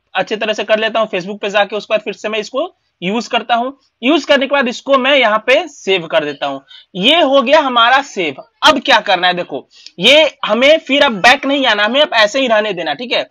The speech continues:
उसके बाद आपको three dot पे click करना है, उसके बाद add images पे click करना है। add images पे आप click करोगे तो यहाँ पे आपको जो भी आपका images है जो कि आपने पहले save करके रखा है black color का, कि, क्योंकि मुझे black and orange का combination वाला thumbnail चाहिए, जैसा कि मैंने आपको दिखाया था thumbnail, ठीक है।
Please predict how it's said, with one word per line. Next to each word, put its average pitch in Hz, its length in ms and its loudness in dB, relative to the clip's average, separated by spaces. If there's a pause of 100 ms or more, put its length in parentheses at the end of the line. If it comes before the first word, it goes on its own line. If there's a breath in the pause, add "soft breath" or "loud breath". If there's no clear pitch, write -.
(340)
उसके 185 240 -6
बाद 269 160 2
आपको 269 240 0
three 240 220 -6
dot 247 240 0
पे 269 80 -6
click 233 260 -4
करना 233 260 0
है, 226 180 0 (260 loud breath)
उसके 214 240 -2
बाद 285 160 4 (100)
add 254 200 4
images 240 360 -2
पे 220 120 -6
click 190 280 -4
करना 156 240 0
है। 226 220 4
add 277 100 4
images 269 280 -2
पे 269 100 -4
आप 254 120 -6
click 262 220 -4
करोगे 262 240 2
तो 247 100 -4
यहाँ 233 160 0
पे 254 120 0
आपको 240 220 0
जो 208 120 -4
भी 254 120 -2
आपका 254 240 -2
images 214 380 -6
है 240 140 -2 (320 loud breath)
जो 170 140 -2
कि 285 180 0 (160)
आपने 220 280 2
पहले 262 300 2
save 262 200 0
करके 254 240 -2
रखा 254 200 0
है 208 100 -2
black 208 280 0
color 180 220 0
का, 151 120 -2
कि, 208 200 -8 (300 loud breath)
क्योंकि 220 200 -4
मुझे 262 220 0
black 214 380 2
and 277 280 0 (220)
orange 226 300 2
का 262 140 -2
combination 233 600 -4
वाला 214 220 0
thumbnail 165 320 -8
चाहिए, 175 180 -4
जैसा 196 220 -4
कि 220 100 -8
मैंने 226 220 -2
आपको 220 220 -4
दिखाया 208 280 -2
था 185 100 -2
thumbnail, 151 300 -10
ठीक 247 160 -4
है। 190 120 -2